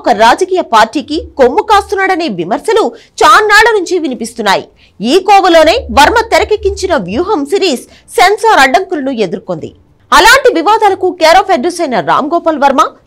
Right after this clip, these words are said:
తాజాగా రూపొందించిన చిత్రం వ్యూహం. ప్రస్తుతం ఈ సినిమా విడుదల తేదీ విషయంలో స్పష్టత వచ్చేసింది. విడుదలపై సస్పెన్స్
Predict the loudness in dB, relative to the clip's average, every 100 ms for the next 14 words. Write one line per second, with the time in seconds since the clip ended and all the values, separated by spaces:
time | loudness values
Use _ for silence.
0 | -2 2 4 2 2 2 0 0 -4 -6
1 | -8 -4 -2 -2 -2 -6 -8 -2 -2 -4
2 | -10 _ _ _ -2 0 0 0 0 0
3 | 0 2 2 2 2 0 -2 -2 -2 -2
4 | -2 -4 -6 -2 0 0 -4 -2 -2 -4
5 | -8 -6 -6 -8 -12 -14 -16 _ -20 -8
6 | -2 2 2 4 2 0 0 -2 0 -6
7 | -4